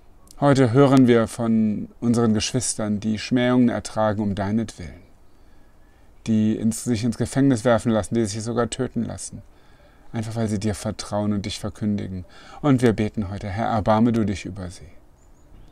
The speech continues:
Halte sie fest in dir, bewahre ihren Glauben, bewahre du ihre Familien, ihre Gemeinden. Und Ja, da, wo es sein soll, da führ sie aus dem Gefängnis, dass es ihnen wohlgehe, da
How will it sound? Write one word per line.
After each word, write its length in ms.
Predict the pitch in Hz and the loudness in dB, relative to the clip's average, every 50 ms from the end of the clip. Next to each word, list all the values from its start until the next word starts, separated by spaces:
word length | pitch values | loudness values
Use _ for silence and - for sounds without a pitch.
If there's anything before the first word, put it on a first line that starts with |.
| - - - - - | -20 -20 -20 -12 -4
Halte 240 | - 131 123 120 120 | -2 0 2 2 2
sie 160 | 113 117 110 | 2 2 2
fest 480 | - - 135 131 123 - - - - | 0 0 0 0 0 0 -4 -8 -8
in 340 | - - 113 110 107 104 95 | -6 -2 2 2 2 2 2
dir, 200 | - 117 123 117 | 0 0 2 2
bewahre 520 | 104 107 98 98 110 110 117 123 120 123 123 | 2 0 -2 0 0 0 0 0 0 -2 -2
ihren 260 | 110 107 104 110 107 | -4 -2 -2 -2 -2
Glauben, 200 | 104 104 101 107 | 0 0 0 2
bewahre 340 | 107 104 117 127 135 135 131 | 2 2 2 2 4 4 2
du 100 | 127 127 | 2 2
ihre 340 | 117 110 101 110 107 98 - - - - - - - - | 0 0 -2 -2 -4 -4 -6 -12 -20 -20 -20 -20 -20 -8
Familien, 760 | - - 127 120 123 127 135 139 135 120 104 92 87 87 - - - - - - - - | 0 4 6 8 10 10 10 8 6 4 2 0 -4 -8 -12 -16 -20 -20 -20 -20 -12 -4
ihre 200 | - 127 110 113 | -2 0 2 2
Gemeinden. 640 | 107 113 110 110 107 113 113 120 - 95 98 92 90 - - - - - - - - - - - - - - - - - - - - - - - - - _ - | 4 4 6 6 6 4 4 2 0 -2 -8 -12 -14 -16 -20 -20 -20 -20 -20 -20 -20 -20 -20 -20 -20 -20 -20 -20 -20 -20 -20 -20 -20 -20 -20 -20 -20 -20 _ -8
Und 560 | - 123 123 117 117 110 - - - - - - - - _ - - - - - - - - - - - - | -2 0 2 4 2 2 0 -4 -8 -10 -12 -16 -20 -20 _ -20 -20 -20 -20 -20 -20 -20 -20 -20 -12 -4 2
Ja, 160 | 143 156 156 | 4 4 4
da, 400 | 135 131 131 127 120 156 143 143 | 4 2 0 2 4 4 4 4
wo 140 | 135 143 135 | 4 4 2
es 420 | - - - - - - - - - | 2 0 -2 -4 -4 -6 -10 -12 -10
sein 380 | 127 123 135 139 147 160 170 | -6 -2 0 2 2 2 2
soll, 240 | 147 151 139 135 127 | 4 4 4 4 4
da 140 | 127 123 117 | 4 2 0
führ 280 | - - - 165 165 | 0 -2 0 0 0
sie 160 | 139 131 139 - | 2 0 0 0
aus 280 | 147 - 127 - - | 2 0 0 0 -2
dem 200 | - 139 131 127 | -2 0 0 0
Gefängnis, 640 | 113 117 - - - - 117 110 110 110 104 101 - | 0 -4 -6 -8 -8 -4 -2 0 0 0 0 -2 -6
dass 180 | 113 107 - | -10 -10 -12
es 140 | 120 113 - | -12 -10 -6
ihnen 240 | 123 113 110 110 104 | -2 0 0 0 2
wohlgehe, 460 | 117 123 127 127 117 120 113 110 104 | 2 2 2 2 2 2 2 2 0
da 200 | 110 104 104 | 0 -2 -4